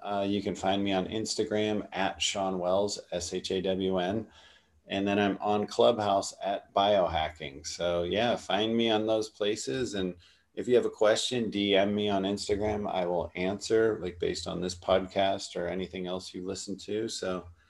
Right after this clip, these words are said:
yeah, appreciate it, brother. Thanks for having me on, and, and, uh, love you, man. Love everything you're doing.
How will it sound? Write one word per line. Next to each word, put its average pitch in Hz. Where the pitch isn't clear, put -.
yeah, 110
appreciate 117
it, 101
brother. 101
Thanks 104
for 104
having 98
me 92
on, 98
and, 87
and, 90
uh, 87
love 98
you, 87
man. 80
Love 90
everything 90
you're 87
doing. 80